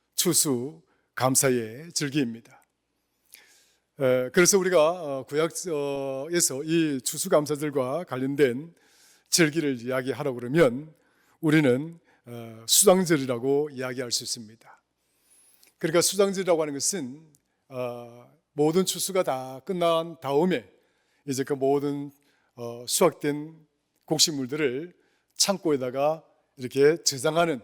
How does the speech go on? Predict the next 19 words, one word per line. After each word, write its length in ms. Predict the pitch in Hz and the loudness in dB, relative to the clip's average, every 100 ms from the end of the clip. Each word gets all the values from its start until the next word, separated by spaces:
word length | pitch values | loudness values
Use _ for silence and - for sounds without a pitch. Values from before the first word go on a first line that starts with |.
| _ _ _ _ _ _ | _ _ _ _ _ _
바로 220 | 117 131 | -10 -6
그런 260 | - 190 160 | 2 2 2
때를 180 | 156 143 | 0 2
갖다가 520 | 135 - 120 139 170 - _ _ - | 0 -2 0 4 4 0 _ _ -2
우리가 320 | 139 131 117 | 0 0 0
수장절이라고 1000 | - 196 190 185 165 147 131 139 151 156 | -2 2 0 0 -2 -2 -2 0 -2 -4
이야기를 460 | 127 117 123 135 131 | -10 -10 -8 -6 -8
합니다. 400 | 110 113 _ _ _ _ _ - - - - | -10 -16 _ _ _ _ _ -18 -12 -4 4
그런데 440 | 208 185 160 151 | 6 8 8 6
이 340 | 175 175 143 143 | 0 -2 -2 -2
수장절은 1080 | - 190 185 185 160 147 196 143 123 160 - _ _ _ - | -2 2 2 2 -2 2 2 2 -4 -10 -20 _ _ _ 4
또 160 | 196 | 6
다른, 420 | 185 170 175 170 - _ | 8 4 2 -6 -16 _
다른 240 | 143 147 165 | -8 -2 0
말로 460 | 131 135 156 170 _ _ _ | 0 2 0 -2 _ _ _
우리가 460 | 147 147 151 117 127 | -6 -2 0 -2 -6
장막절이라고도 1200 | - 156 175 185 185 - - 160 143 131 143 160 165 _ _ _ | -6 -4 -2 0 -2 -4 -6 0 0 0 -2 -4 -6 _ _ _
이야기를 500 | 127 127 131 135 120 | -4 0 0 0 -6
합니다. 480 | 113 110 117 113 | -10 -18 -20 -20